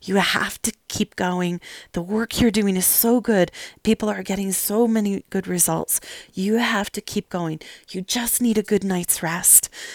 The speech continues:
And my mom kept me in the game.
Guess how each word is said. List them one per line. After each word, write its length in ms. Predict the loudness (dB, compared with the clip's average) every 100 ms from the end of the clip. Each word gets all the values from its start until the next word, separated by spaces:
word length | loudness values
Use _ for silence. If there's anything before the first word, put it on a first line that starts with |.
| -18 _ -2
And 200 | 0 2
my 160 | 2
mom 800 | 4 4 4 2 2 0 -2 -8 -14 _ _ _ _ -20 _ _ _ _
kept 240 | -6 -6
me 140 | -2 -2
in 100 | -2
the 60 |
game. 400 | -4 -6 -8 -12